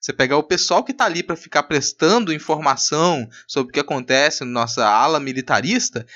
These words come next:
resolve publicar um editorial no sete de setembro, que é a data que eles super querem comemorar, é a grande data pra eles, data de merda. E é isso que eles querem comemorar, e você espera que tenha esses, esses editoriais louvando o exército, e você chega lá e diz, "Olha, a gente não tá recebendo nosso dinheiro não,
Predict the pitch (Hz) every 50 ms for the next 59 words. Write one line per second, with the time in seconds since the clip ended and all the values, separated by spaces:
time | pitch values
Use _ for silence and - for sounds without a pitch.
0 | - - 175 170 147 175 175 170 - - 190 180 180 175 - 160 151 170 185 180
1 | 170 160 165 - 175 170 156 139 123 139 170 165 160 - - 165 160 - - 165
2 | 156 165 165 165 - 165 151 156 196 240 202 151 131 127 156 214 - - 208 -
3 | - 190 160 143 151 180 196 247 - - - - 190 - - 247 - - 262 233
4 | 240 240 269 254 254 262 330 359 226 156 147 160 175 165 135 123 117 - 117 135
5 | 156 202 202 170 160 156 185 202 214 202 - 277 214 160 156 180 196 185 139 110
6 | 110 - - - _ _ - - 120 120 - 139 151 190 180 165 156 165 165 -
7 | 143 123 113 98 95 _ _ _ _ - 110 107 117 117 - - 170 170 - -
8 | 185 170 160 185 175 175 175 180 170 156 151 160 180 - 233 214 - - - 175
9 | 175 190 214 202 190 190 - 185 185 190 185 185 - 185 175 160 156 151 - -
10 | 151 147 156 151 - - 160 156 135 117 120 127 139 151 143 127 123 135 139 135
11 | 123 120 127 135 139 135 139 135 123 110 110 113 120 143 160 - - - - 185
12 | 180 180 175 175 185 180 175 - 180 185 - 175 170 165 147 147 156 175 165 170
13 | 175 175 175 180 180 170 156 131 117 123 139 143 - 160 151 170 165 160 156 175
14 | 160 160 160 160 160 151 143 143 143 151 147 127 117 120 123 120